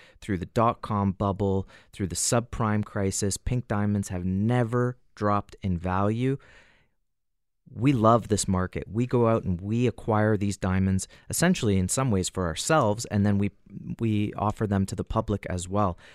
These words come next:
You can go to our website, guildhallwealth dot com, click on the, on the diamonds, see some of the pink diamonds that we have, and we know that the, the gains on the investments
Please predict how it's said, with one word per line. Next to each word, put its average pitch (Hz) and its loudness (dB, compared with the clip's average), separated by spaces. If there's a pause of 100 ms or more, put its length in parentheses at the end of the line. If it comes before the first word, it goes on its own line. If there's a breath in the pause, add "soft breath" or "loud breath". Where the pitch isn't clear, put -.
(140 loud breath)
You 110 -4
can 107 2
go 120 4
to 139 2
our 131 4
website, 117 0
guildhallwealth 113 0
dot 104 -4
com, 92 -2
click - -8
on 113 0
the, 107 0 (140)
on 101 2
the 95 2
diamonds, 92 0 (400 loud breath)
see - -4
some 135 2
of 110 2
the 101 0
pink 104 0
diamonds 95 2
that - -4
we 90 -4
have, 90 -4 (480 soft breath)
and 95 4 (100)
we 127 2
know 110 6
that 98 -2
the, 95 2 (180)
the 95 -6
gains 110 4
on 107 4
the 95 4
investments 90 0